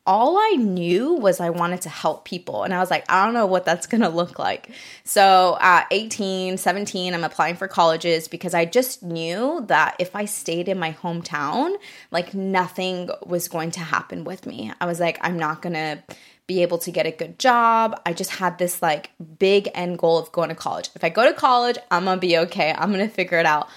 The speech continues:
I'll get loans. I can live in the dorms. I'll then find roommates. Like, I can make my life happen for myself.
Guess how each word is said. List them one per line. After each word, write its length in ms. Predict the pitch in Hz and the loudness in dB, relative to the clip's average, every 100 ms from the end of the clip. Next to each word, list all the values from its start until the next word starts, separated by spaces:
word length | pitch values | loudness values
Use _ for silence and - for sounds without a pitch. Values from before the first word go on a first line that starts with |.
| - | -10
I'll 140 | - 175 | -4 -2
get 220 | 165 - | -2 2
loans. 680 | 233 226 220 220 220 220 - - - | 4 4 4 2 0 -2 -6 -16 -6
I 100 | 170 | -4
can 180 | 185 170 | -2 -4
live 120 | 156 | -4
in 100 | 156 | -6
the 80 | 156 | -2
dorms. 680 | 226 220 208 208 202 202 - | 2 4 4 4 2 -2 -2
I'll 120 | 160 | 0
then 160 | 156 170 | 0 -2
find 320 | - 156 165 | -4 -6 -4
roommates. 520 | 214 214 208 208 190 | 0 0 0 -2 -4
Like, 200 | 165 - _ | -6 -10 _
I 120 | 185 | -4
can 220 | 190 214 202 | -2 -2 -2
make 200 | 185 190 | -2 -2
my 160 | 175 | 0
life 220 | 165 165 | 2 0
happen 320 | - 466 440 254 | 0 2 2 -2
for 120 | - | -4
myself. 440 | 156 - 131 - | -4 -2 -2 -4